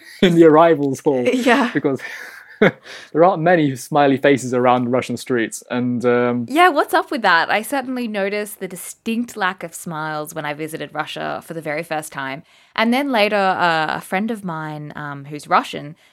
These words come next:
Speaker 2: said that although Russian people seem really cold and somewhat standoffish when you see them on the street, that once you get to know them, they're some of the warmest and most generous people that you'll ever meet.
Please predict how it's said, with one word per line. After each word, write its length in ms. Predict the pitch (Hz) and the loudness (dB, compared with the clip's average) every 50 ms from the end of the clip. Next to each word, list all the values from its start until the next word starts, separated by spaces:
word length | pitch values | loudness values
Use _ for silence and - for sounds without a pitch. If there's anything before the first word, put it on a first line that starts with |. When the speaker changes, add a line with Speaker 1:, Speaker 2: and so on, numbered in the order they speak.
| _ | _
Speaker 2:
said 220 | - - 185 175 175 | -6 -4 -4 -2 0
that 100 | 202 - | -2 0
although 520 | - 185 190 180 196 196 202 214 233 247 240 | 0 0 0 2 2 2 2 2 2 0 0
Russian 380 | 233 196 185 180 185 180 170 | 0 -2 -4 -4 -6 -10 -10
people 320 | 170 165 160 160 160 156 151 | -8 -6 -8 -6 -6 -10 -10
seem 320 | - - 151 147 147 147 | -10 -12 -14 -14 -12 -10
really 280 | 151 160 160 156 151 - _ | -10 -8 -8 -8 -10 -12 _
cold 560 | _ - - - 175 165 160 151 151 147 147 - | _ -20 -12 -4 -2 -2 -2 -2 -2 -4 -6 -6
and 360 | - 147 151 151 143 135 - | -8 -8 -8 -10 -12 -12 -8
somewhat 340 | - 220 214 208 196 175 - | -2 -2 0 0 0 -4 -4
standoffish 920 | - - - 165 151 151 151 151 156 151 151 - 160 156 151 151 - - - - - - _ | -10 -8 -6 -6 -4 -4 -4 -2 -2 -2 -2 -4 -8 -8 -8 -10 -12 -16 -16 -20 -20 -10 _
when 180 | 180 170 160 | -4 -4 -4
you 80 | 160 156 | -4 -8
see 240 | - - 165 156 160 | -8 -6 -6 -4 -4
them 160 | 180 175 165 | -4 -4 -4
on 100 | 156 147 | -6 -8
the 80 | 147 143 | -10 -12
street, 480 | - - 147 139 135 113 - - - - _ _ _ _ _ - | -8 -6 -4 -4 -4 -4 -6 -10 -16 -20 _ _ _ _ _ 0
that 280 | 165 185 175 - - | 0 2 2 0 -2
once 340 | 175 190 202 233 240 240 - | -2 -2 -2 -2 -2 -4 -6
you 80 | 262 233 | -4 -4
get 120 | 220 - | -4 -4
to 60 | - 185 | -4 -4
know 200 | 170 160 170 175 | -2 -2 -2 -2
them, 320 | 170 160 147 147 151 - - | -2 -4 -4 -6 -8 -8 -6
they're 140 | 175 165 165 | -6 -6 -6
some 240 | - - 175 160 160 | -6 -8 -8 -6 -6
of 300 | 160 160 156 151 156 170 | -6 -6 -6 -8 -12 -10
the 380 | 170 170 180 202 208 202 - - | -8 -6 -6 -6 -6 -8 -10 -12
warmest 680 | - 165 160 170 170 170 170 160 156 147 156 156 - - | -16 -14 -6 -2 -2 -2 0 -2 -2 -4 -4 -6 -8 -10
and 180 | - 151 160 160 | -10 -8 -8 -6
most 260 | 160 156 156 - - | -6 -6 -8 -8 -10
generous 480 | - - 185 180 220 262 285 277 240 - | -6 -2 -2 0 2 2 2 0 0 -2
people 420 | - 190 160 151 - 143 139 117 | -4 -6 -6 -4 -4 -4 -4 -4
that 140 | - - - | -4 -6 -4
you'll 200 | 175 185 185 175 | -2 -2 -2 -2
ever 240 | - 185 185 185 190 | -2 -4 -4 -2 -2
meet. 520 | 175 170 190 262 233 - - - - - | -2 0 0 0 -2 -2 -6 -10 -16 -20